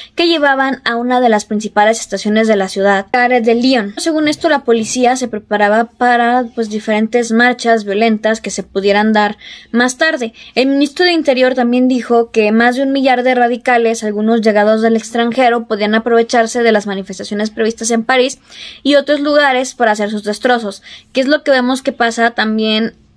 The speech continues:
cuando se dan ese tipo de manifestaciones y de marchas. Hay personas que abusan de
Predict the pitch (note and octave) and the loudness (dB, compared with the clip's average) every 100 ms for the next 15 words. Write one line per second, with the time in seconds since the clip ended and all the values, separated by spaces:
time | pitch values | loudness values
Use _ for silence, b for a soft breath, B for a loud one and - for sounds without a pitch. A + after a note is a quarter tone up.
0 | - - B3 B3 A#3+ A3 A#3+ B3 A3 G3+ | -16 -2 0 0 2 2 2 0 0 0
1 | G#3+ A3+ A3 A3 A#3+ A#3 G#3 G3 G3 F#3+ | 0 -4 -8 -4 -2 0 0 -2 -10 -12
2 | - G3 G#3 G3 G3 A#3+ A#3 F#3+ - B | -8 -6 -6 -4 0 0 -2 -10 -12 B
3 | B B - A#3 C#4 C#4+ C#4 B3 B3+ C4+ | B B -4 -2 -2 -2 0 0 0 -2
4 | - C4 B3+ A3+ C4 C4 A#3+ C4 B3+ A3 | -2 0 2 0 -4 0 0 2 2 0
5 | G#3+ | 0